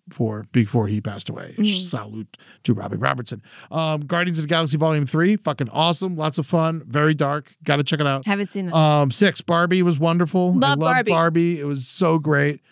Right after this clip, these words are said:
Speaker 1: Um, number five, Megan. Did you see that? With
Speaker 2: <laughs> I love
Speaker 1: the killer
Speaker 2: Megan.
Speaker 1: doll. Wasn't that hilarious?
Speaker 2: She's hilarious.
Speaker 1: I fucking love that movie.
Speaker 2: Scary and funny.
Speaker 1: Yeah, and it was, I fucking laughed the whole time. I had such a good time.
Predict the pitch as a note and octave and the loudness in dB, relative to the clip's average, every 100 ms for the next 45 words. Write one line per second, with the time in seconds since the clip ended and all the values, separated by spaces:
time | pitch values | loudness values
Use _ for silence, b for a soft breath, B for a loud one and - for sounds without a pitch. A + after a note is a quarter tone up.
0 | b b b E3 D#3+ D3+ D3 D3 D3+ D3+ | b b b 0 2 2 2 2 0 -2
1 | C3+ F3+ E3 F#3 D3 E3 F3 F#3 G3+ G#3+ | 0 0 0 0 0 0 2 2 2 2
2 | E3+ D3+ F#3 E3 E3+ - - F4 D#4 D4 | 2 0 2 2 2 2 2 0 2 2
3 | D4 C4+ G#3+ G#3 A3 F#3 F#3 G#3+ C#4+ F4+ | 2 0 0 2 2 2 2 2 0 0
4 | C4 A#3+ G#3 G3 C4 D#4+ B4+ A4+ C#4+ C4+ | 0 0 0 0 0 2 2 2 2 2
5 | D#4+ A#4+ - - - D4 C4+ A3 B3+ G#3+ | 2 2 0 0 0 0 0 2 2 0
6 | D#3 D3 C3 C#4 F4+ G#4 D4+ F#4+ F#4 D4 | 2 2 2 2 2 2 2 0 0 -2
7 | C4+ G3 G3+ F3+ F3+ E3+ F3+ F3 E3+ A3+ | 0 0 0 2 2 2 2 2 2 0
8 | G#3+ F#3+ F3+ F3+ E3 E3+ E3 D#3 C#3 C#3 | 2 2 2 0 0 2 2 0 2 0
9 | D#3 D3 D3 E3+ | -2 -2 -2 -2